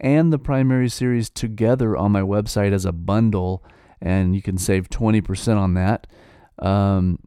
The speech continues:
otherwise, if you have the Foundational Series and you've completed that book, the Primary Series is the next step. Uh, the Primary Series focuses solely on the three four and five four polymetric relationship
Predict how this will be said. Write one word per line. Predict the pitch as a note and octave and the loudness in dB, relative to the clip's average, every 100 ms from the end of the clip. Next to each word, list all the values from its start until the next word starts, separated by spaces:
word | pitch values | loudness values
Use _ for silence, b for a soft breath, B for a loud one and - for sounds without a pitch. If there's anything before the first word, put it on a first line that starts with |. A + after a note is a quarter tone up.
| - | 0
otherwise, | A#2+ A#2+ A#2 A2+ B2+ A#2 | 2 4 2 2 2 0
if | - | -2
you | A#2 | 0
have | A#2+ | 2
the | A2+ | 0
Foundational | A2 A#2 A2+ A#2 A#2+ G#2+ | 0 2 2 0 -2 -4
Series | - A2+ B2 B2 B2 | -2 0 2 0 -2
and | G2+ G2+ | -2 0
you've | G2 F#2+ F#2+ - | 0 -2 -4 -6
completed | - F#2+ - D3 B2+ F#2+ | -6 -4 0 0 0 -2
that | F#2 E2 | -4 -2
book, | G2+ G#2+ - | -2 -4 -6
the | F#2 | -8
Primary | B2+ B2 C3+ A#2+ A2+ | -4 -2 0 0 -2
Series | - G#2+ G2 | -2 -2 -2
is | F#2+ | -4
the | F#2+ | -2
next | F#2 G#2+ - - | 0 0 -2 -10
step. | - G2+ F2+ - - b b b b b _ - | -4 -4 -4 -8 -20 b b b b b _ -2
Uh, | G#2+ G#2 G2 | 2 2 2
the | F#2 | 0
Primary | A2+ A#2+ A#2+ A#2 | 2 2 2 0
Series | - A2+ A2 | -2 -2 -2
focuses | - A#2 A2 A2 G#2 F#2+ - - | -2 -2 -2 -4 -2 -2 -6 -14
solely | - - C#3+ D#3+ C#3+ B2 | -12 -4 0 0 2 0
on | F2+ G#2 | 0 0
the | G2+ | 0
three | G2 - D3+ E3+ | -2 -8 -6 -4
four | F3 - C#3+ C#3 C#3 | -4 -2 -2 -2 -2
and | G#2 G#2+ | -4 -6
five | - A#2 B2 | -2 0 0
four | - A#2 | -2 -2
polymetric | - A#2 A#2 A2+ A2 A2+ G#2+ | -2 -4 -2 0 -2 -4 -8
relationship | G#2+ G2+ G2 G2 F#2 - F#2+ - | -4 -2 -4 -4 -6 -4 -4 -4